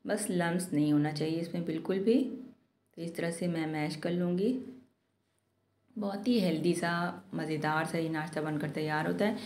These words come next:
क्योंकि इसमें बहुत ज़्यादा मसाले नहीं होते हैं। तो आप आराम से बच्चों को भी दे सकते हैं। अगर छोटे बच्चों के लिए बना रहे हैं तो मिर्ची को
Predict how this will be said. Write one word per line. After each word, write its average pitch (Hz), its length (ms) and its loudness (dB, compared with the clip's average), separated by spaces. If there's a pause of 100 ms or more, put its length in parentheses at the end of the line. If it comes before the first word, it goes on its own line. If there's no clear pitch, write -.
(280)
क्योंकि 208 200 0
इसमें 208 240 2
बहुत 175 220 6
ज़्यादा 165 260 4
मसाले 160 420 0
नहीं 170 240 0
होते 180 240 0
हैं। 254 160 4 (420)
तो 175 440 -4 (580)
आप 151 300 -6
आराम 156 300 2
से 180 140 2
बच्चों 170 280 0
को 175 100 0
भी 175 140 2
दे 180 220 4
सकते 180 320 -2
हैं। 208 180 2
अगर 160 300 0 (240)
छोटे 175 260 2
बच्चों 208 300 2
के 214 60 2
लिए 202 100 8
बना 196 240 4
रहे 190 100 2
हैं 190 100 -2
तो 185 120 0
मिर्ची 147 460 0 (260)
को 165 480 -4